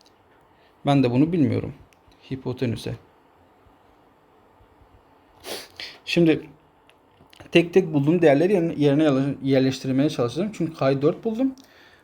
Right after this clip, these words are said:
M kare de yüz beş buldum. Şimdi bunları tek tek aç-, açalım. Ee,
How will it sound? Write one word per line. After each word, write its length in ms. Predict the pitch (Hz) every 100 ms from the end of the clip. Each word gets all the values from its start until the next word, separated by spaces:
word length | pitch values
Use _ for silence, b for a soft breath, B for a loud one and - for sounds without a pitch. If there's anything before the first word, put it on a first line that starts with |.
| -
M 180 | 160 165
kare 240 | 165 220
de 40 |
yüz 200 | 262 175
beş 220 | 147 143 123
buldum. 240 | 113 107 - B B B
Şimdi 240 | - 208
bunları 280 | 202 202 202
tek 180 | 233 226
tek 140 | 220
aç-, 180 | 190 - - - - -
açalım. 460 | 151 - 165 165 - - 143
Ee, 640 | 127 123 123 123 123 123